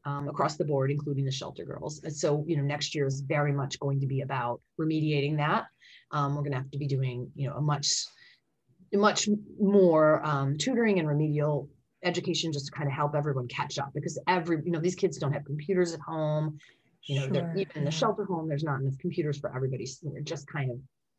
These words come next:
Speaker 1: coasting and trying to survive the year and not progressing. So that's something, you know, really has, uh, affected our plans for next year that we, we really need to, uh, re-, you know, work hard to remediate that.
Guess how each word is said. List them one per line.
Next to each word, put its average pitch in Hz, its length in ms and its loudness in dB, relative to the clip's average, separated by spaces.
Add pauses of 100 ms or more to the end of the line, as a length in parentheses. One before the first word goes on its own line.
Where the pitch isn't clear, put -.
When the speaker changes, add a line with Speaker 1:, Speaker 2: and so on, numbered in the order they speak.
(240)
Speaker 1:
coasting 180 480 2
and 147 100 -2
trying 139 180 -4
to 131 60 -4
survive 131 460 -6
the 151 100 -2
year 202 380 2
and 143 240 -2
not 120 260 -4
progressing. - 580 -6
So 120 360 -6 (200)
that's 202 240 4
something, 156 340 2 (140)
you 147 120 -2
know, 143 60 0
really 147 260 2
has, 135 320 -4 (580)
uh, 135 260 -2
affected 160 320 -2
our 139 120 0
plans 147 320 -2
for 143 100 -2
next 127 300 -8
year 135 140 2
that 135 120 0
we, 135 140 -4 (300)
we 156 140 -4
really 143 280 2
need 135 240 2
to, 135 320 0
uh, 131 160 -6
re-, 156 200 -4 (100)
you 151 140 -2
know, 139 80 -8 (360)
work 180 440 4
hard 156 220 4
to 156 80 -2
remediate 139 560 2
that. 139 460 2